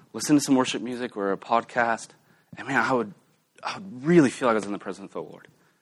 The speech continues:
I could really just worship him. It's gonna look different for all of us. I'll say that prayer is essential in it,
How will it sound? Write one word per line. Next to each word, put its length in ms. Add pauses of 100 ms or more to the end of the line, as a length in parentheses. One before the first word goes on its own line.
(200)
I 100
could 140
really 380
just 200
worship 380
him. 160 (840)
It's 100
gonna 160
look 180
different 440
for 180
all 220
of 100
us. 300 (1080)
I'll 120
say 140
that 120
prayer 400
is 100
essential 460
in 80
it, 140